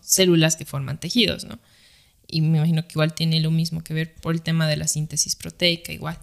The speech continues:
Que pasa lo mismo que con las, con el, con las células adiposas, digamos, que la fibra muscular puede ser que incremente su, su tamaño por la síntesis proteica, pero también hay un momento donde esta puede bajar. Entonces,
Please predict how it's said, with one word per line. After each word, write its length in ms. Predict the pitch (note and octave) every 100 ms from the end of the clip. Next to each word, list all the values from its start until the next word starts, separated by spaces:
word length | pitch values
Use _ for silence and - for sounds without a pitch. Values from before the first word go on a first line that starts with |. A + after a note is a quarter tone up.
| - - - - - -
Que 80 | -
pasa 240 | F#3 G#3 G3
lo 80 |
mismo 240 | F#3+ F#3+ F3+
que 80 | E3
con 180 | E3+ D#3+
las, 540 | D#3+ E3 - - - -
con 160 | E3+
el, 760 | E3 D#3 D3 D3 D3 D3 D3 D#3+ - - _
con 140 | - E3+
las 280 | D3+ D3 -
células 320 | F3+ E3 E3
adiposas, 440 | D#3+ D#3+ E3+ D3
digamos, 280 | - F2+ -
que 280 | - D#3+ - -
la 320 | E3+ D#3 E3
fibra 320 | - F3 E3+
muscular 580 | E3+ F3 F3 E3+ F3+ -
puede 160 | E3+
ser 160 | E3 E3
que 200 | C#3+ C#3+ - - - - _ -
incremente 840 | F#3+ G3 F#3 F#3+ G3+ G#3 G3+ G3+
su, 240 | G3 F#3 F3
su 520 | - F3+ E3+ D#3+ E3
tamaño 580 | - E3+ F#3+ G3 G3 G3
por 180 | - D#3
la 80 | D#3
síntesis 440 | E3 E3 E3 E3
proteica, 460 | - E3+ F#3+ F3+ -
pero 140 | D#3
también 340 | D#3+ D#3+ E3 E3
hay 120 | E3
un 60 |
momento 300 | D#3+ D#3+ E3
donde 160 | E3+ D#3
esta 160 | D#3 C#3+
puede 280 | - D3+ D#3
bajar. 260 | D#3+ D3 -
Entonces, 360 | - D#3+ E3